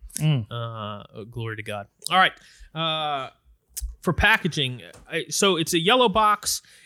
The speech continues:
Speaker 2: It's got the stripes up and down, just like the fancy cakes. So somebody's kind of mailing it in here. Uh, they said, "Hey, will you redesign some of the packages?" And they said, you know,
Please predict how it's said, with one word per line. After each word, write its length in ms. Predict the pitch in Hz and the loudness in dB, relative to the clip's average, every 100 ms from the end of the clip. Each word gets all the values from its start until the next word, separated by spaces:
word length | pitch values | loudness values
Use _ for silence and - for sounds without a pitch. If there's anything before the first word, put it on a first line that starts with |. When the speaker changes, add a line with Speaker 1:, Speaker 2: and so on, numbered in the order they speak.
| - | -6
Speaker 2:
It's 160 | 147 | -4
got 240 | - 180 - | 0 0 0
the 80 | |
stripes 500 | 165 - 202 202 196 208 | 0 2 2 2 2 0
up 100 | 190 | 0
and 100 | 180 | -2
down, 240 | 190 185 | 0 -2
just 160 | 160 190 | -2 0
like 160 | 170 | -2
the 80 | 165 | -4
fancy 380 | - 175 165 156 | -2 -2 0 -2
cakes. 400 | - 151 147 - | 0 0 0 -2
So 260 | - 151 | -2 -2
somebody's 420 | 135 190 180 156 - | -4 -2 0 0 -2
kind 200 | 156 147 | -4 -4
of 80 | |
mailing 340 | 151 147 147 143 | -2 0 0 -2
it 100 | 139 | -4
in 160 | 135 135 | -4 -2
here. 360 | 131 127 123 - - - - | -4 -4 -8 -10 -20 -18 -6
Uh, 220 | 123 123 | -2 -2
they 100 | 127 | -2
said, 240 | 127 139 120 | -2 -4 -4
"Hey, 100 | 131 | -6
will 160 | 131 | -6
you 100 | 131 | -12
redesign 460 | 131 127 123 123 120 | -12 -8 -4 -4 -4
some 100 | 127 | -10
of 40 | |
the 60 | 117 | -10
packages?" 540 | 127 117 120 120 120 117 | -6 -8 -8 -16 -16 -14
And 80 | |
they 120 | 120 117 | -12 -10
said, 400 | - 120 120 117 _ - | -6 -6 -6 -12 _ -20
you 160 | 117 139 | -12 -6
know, 220 | 131 117 | -4 -6